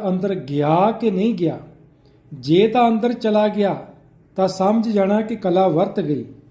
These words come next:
ਸਿਮਰਨ ਦੇ ਵਿੱਚ ਤਰੱਕੀ ਹੋ ਗਈ, ਮੈਲ ਕੱਟ ਹੋ ਰਹੀ ਹੈ, ਮਨ ਧੋ ਹੋ ਰਿਹਾ, ਮਨ ਵਾਸ਼ਿੰਗ 'ਤੇ ਲੱਗਾ ਹੈ। ਹੁਣ ਉਡੀਕ ਕਰਨੀ ਆ ਕਿ ਮਨ ਕਿਸੇ ਦਿਨ ਪੂਰਾ ਹੀ ਧੋ ਹੋ ਜਾਵੇ ਤੇ ਉਸ ਦੀ ਪ੍ਰਾਪਤੀ ਹੋ ਜਾਵੇ।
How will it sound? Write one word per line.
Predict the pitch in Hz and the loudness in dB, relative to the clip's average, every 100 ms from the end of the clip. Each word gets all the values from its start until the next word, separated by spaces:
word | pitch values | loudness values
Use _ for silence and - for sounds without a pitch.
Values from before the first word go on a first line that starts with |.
| _ _ _ _ | _ _ _ _
ਸਿਮਰਨ | - 180 202 233 233 | -6 -2 2 2 4
ਦੇ | 220 | 4
ਵਿੱਚ | 180 180 208 | 2 -2 -4
ਤਰੱਕੀ | - 190 190 - 262 | -4 -4 -4 0 4
ਹੋ | 208 151 | 4 2
ਗਈ, | 160 147 120 - - _ _ - - | 2 0 -4 -18 -20 _ _ -20 -6
ਮੈਲ | 151 151 170 214 | -2 2 2 2
ਕੱਟ | 220 - 226 220 | 0 -2 -2 0
ਹੋ | 220 196 | 4 4
ਰਹੀ | 190 208 185 | 4 2 0
ਹੈ, | 131 - - _ _ - | -2 -6 -20 _ _ -6
ਮਨ | 156 175 202 233 233 | -2 2 2 2 2
ਧੋ | 214 | 2
ਹੋ | 160 233 208 196 | 4 4 4 4
ਰਿਹਾ, | 190 202 156 - - _ _ _ 151 | 2 0 -2 -8 -20 _ _ _ -4
ਮਨ | 156 185 233 | 0 2 0
ਵਾਸ਼ਿੰਗ | 170 165 165 240 | 2 2 2 0
'ਤੇ | 254 262 | 0 0
ਲੱਗਾ | 214 160 180 | 0 2 0
ਹੈ। | 165 156 - - - - _ - | 2 -2 -4 -18 -20 -20 _ -2
ਹੁਣ | 196 | 0
ਉਡੀਕ | 247 196 160 160 190 208 | 0 2 4 4 2 -2
ਕਰਨੀ | - 175 160 170 196 | -4 -2 -2 -2 0
ਆ | 226 | 0
ਕਿ | 226 226 | 0 -2
ਮਨ | 160 143 143 175 202 | -2 -2 0 0 -2
ਕਿਸੇ | 190 165 180 | -4 -4 -2
ਦਿਨ | 185 202 | 0 0
ਪੂਰਾ | 202 170 160 214 | -2 -2 2 2
ਹੀ | |
ਧੋ | 226 226 165 | 2 0 0
ਹੋ | 147 | 0
ਜਾਵੇ | 165 175 180 208 240 226 - - _ | -2 -2 0 0 0 -4 -16 -20 _
ਤੇ | 165 | -2
ਉਸ | 160 160 | -2 0
ਦੀ | 170 | -4
ਪ੍ਰਾਪਤੀ | 160 151 151 151 175 160 | -4 -4 -4 -4 -4 -4
ਹੋ | 143 | -4
ਜਾਵੇ। | 131 127 123 | -10 -12 -16